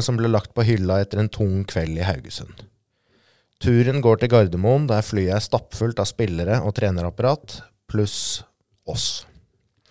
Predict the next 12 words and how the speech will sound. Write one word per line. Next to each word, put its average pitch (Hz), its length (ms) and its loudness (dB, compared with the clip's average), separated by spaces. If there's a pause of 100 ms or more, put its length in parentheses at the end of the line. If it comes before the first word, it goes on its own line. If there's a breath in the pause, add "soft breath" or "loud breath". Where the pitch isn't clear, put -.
(720 loud breath)
Undertegnede 135 720 6
var 131 160 8
litt 127 240 0
mer 120 160 2
taktisk, - 800 -2
eh, 123 560 4
på 123 240 0
flyvalget 104 560 2
da 123 80 2
årsmøtet 98 640 -2
til 120 80 -2
Stabæk 95 400 -2